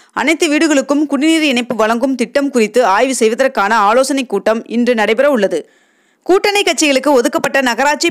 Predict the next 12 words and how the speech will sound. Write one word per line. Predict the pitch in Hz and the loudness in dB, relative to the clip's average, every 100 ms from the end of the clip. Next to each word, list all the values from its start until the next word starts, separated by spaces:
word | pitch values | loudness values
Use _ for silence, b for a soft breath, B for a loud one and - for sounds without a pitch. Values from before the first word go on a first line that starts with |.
| - | 0
பேரூராட்சி | 262 294 277 269 277 | 2 2 2 0 -2
தலைவர் | 233 247 285 247 | 0 0 0 0
பதவிகளை | 226 214 208 254 277 | -2 0 0 0 0
தி | 277 | -2
மு | 330 320 | 0 0
கவினர் | 277 240 226 262 277 | 0 0 0 0 0
கைப்பற்றிய | 226 233 320 311 285 | -2 -2 -2 0 0
நிலையில் | 208 196 269 B B B 254 | 0 2 0 B B B 0
தோழமை | 294 339 339 | 2 2 0
கட்சிக்கு | 349 302 269 285 302 | 0 -2 -2 0 2
ஒதுக்கப்பட்ட | 233 277 311 285 302 | 2 0 -2 -2 0
இடங்களில் | 233 240 226 285 | 0 0 2 0